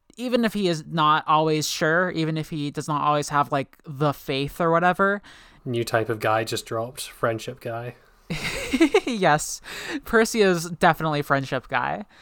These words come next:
Speaker 2: Mm-hmm.
Speaker 1: And he, I, I almost do read it as, like, a bit of a passing of the torch, because they are, they're splitting in two, and Percy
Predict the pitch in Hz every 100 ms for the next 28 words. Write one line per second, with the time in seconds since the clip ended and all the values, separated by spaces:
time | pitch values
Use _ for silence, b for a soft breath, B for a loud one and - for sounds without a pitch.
0 | B B B 131 123 113 131 - _ _
1 | _ _ 196 254 247 214 - - _ _
2 | 226 226 - - - - 233 302 - 202
3 | 294 294 277 - 254 226 180 156 147 143
4 | 151 147 131 143 139 135 135 127 - 135
5 | 120 131 - 127 120 - 139 - 139 160
6 | 160 151 143 B B B B - 180 185
7 | 190 - 233 247 214 190 170 180 165 156
8 | 147 139 151 143 135 - b b b b
9 | _ _ 170 - - 233 247 - 214 175
10 | 160